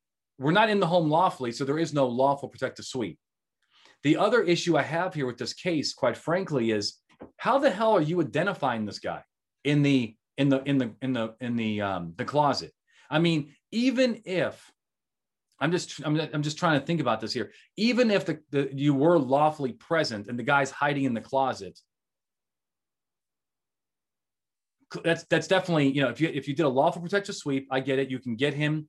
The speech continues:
you can probably put him in handcuffs, right? 'Cause he's obviously very suspicious. Um, you ask for his I D, he doesn't give it. But the problem is, is, like,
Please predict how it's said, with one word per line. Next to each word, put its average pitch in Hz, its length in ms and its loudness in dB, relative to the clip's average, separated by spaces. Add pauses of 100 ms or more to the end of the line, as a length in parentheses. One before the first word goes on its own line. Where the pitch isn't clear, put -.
you 120 80 -8
can 120 80 -6
probably 147 220 2
put 156 100 2
him 160 80 4
in 156 140 -2
handcuffs, 127 640 -2 (300)
right? 127 260 0 (420)
'Cause 120 140 -6
he's 120 140 -2
obviously 135 340 0
very 127 220 0
suspicious. 117 760 -6 (880)
Um, 101 500 0 (1800)
you 120 180 -4
ask 147 260 2
for 165 100 4
his 151 120 2
I 151 140 4
D, 123 440 -4 (640)
he 120 140 -10
doesn't 135 360 0
give 123 240 0
it. 110 200 -4 (1800)
But 160 140 -2
the 156 80 -4
problem 240 580 4
is, 120 300 0
is, 120 200 -6
like, 131 320 2